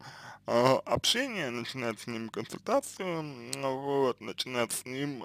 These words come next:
а, процесс психотерапии. Так вот в общих вопросах вы себя не проработаете,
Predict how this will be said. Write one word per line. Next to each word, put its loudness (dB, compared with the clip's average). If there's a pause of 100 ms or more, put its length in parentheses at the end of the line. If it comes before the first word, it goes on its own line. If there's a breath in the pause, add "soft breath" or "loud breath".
а, 10
процесс 4 (160)
психотерапии. 0
Так 2
вот -6
в -4
общих -2
вопросах 2
вы -4
себя 0
не -2
проработаете, 2